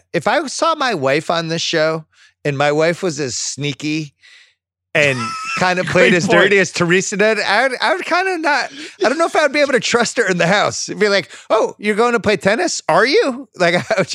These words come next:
Speaker 1: I would just be questioning everything.
Speaker 2: <laughs> Yeah, yeah, yeah, yeah. It's a great point.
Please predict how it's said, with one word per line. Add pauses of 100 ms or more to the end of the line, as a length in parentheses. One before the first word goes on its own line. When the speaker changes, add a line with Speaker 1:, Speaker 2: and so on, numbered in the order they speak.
Speaker 1:
I
would
just
be
questioning
everything.
Speaker 2:
<laughs>
Yeah,
yeah,
yeah,
yeah. (220)
It's
a (100)
great
point.